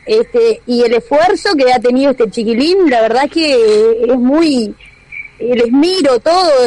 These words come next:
es impresionante. Mirá que lo que, a lo que él llegó, lo llegó con el, con miles de sacrificios. Estoy más que segura que toda la capacidad que él dejó, que todo lo que hizo, esa meta que tuvo y que tiene, este, es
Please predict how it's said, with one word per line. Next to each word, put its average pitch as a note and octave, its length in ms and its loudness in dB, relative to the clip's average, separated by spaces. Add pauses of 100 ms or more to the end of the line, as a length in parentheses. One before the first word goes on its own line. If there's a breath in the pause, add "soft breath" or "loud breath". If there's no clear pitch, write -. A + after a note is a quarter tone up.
es B3 120 -4
impresionante. B3 800 0 (140)
Mirá C4+ 200 0
que D4 320 -2
lo B3 180 0
que, B3+ 280 0
a B3 100 0
lo B3 140 0
que B3 140 -2
él D#4+ 160 0
llegó, D4 400 2
lo D#4 120 2
llegó C4 320 -2
con C4+ 160 0
el, A3+ 220 -2 (160)
con B3+ 280 0
miles E4 400 0
de B3 120 2
sacrificios. A#3 760 -2
Estoy C#4+ 280 0
más D4+ 220 0
que D4 160 -4
segura C4+ 440 0 (340 loud breath)
que B3 140 0
toda D4 260 0
la C#4 120 -2
capacidad B3+ 580 -2
que C#4 120 0
él C4+ 180 -2
dejó, B3 320 -2 (180)
que B3 100 -4
todo - 160 0 (100)
lo C4 140 0
que B3+ 100 -6
hizo, C#4+ 220 -2
esa D4 260 -2
meta D4 280 -2
que A#3 120 0
tuvo F4 560 0 (280)
y G#3 100 -8
que A4+ 140 2
tiene, E4 360 0 (840)
este, B3 760 0
es - 160 -6